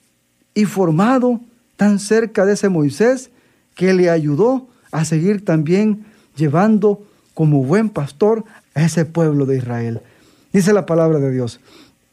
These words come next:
Después de la muerte de Moisés, Yahvé habló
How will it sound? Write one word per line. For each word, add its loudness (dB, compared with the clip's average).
Después 0
de 0
la 2
muerte 0
de 2
Moisés, -2
Yahvé 0
habló 0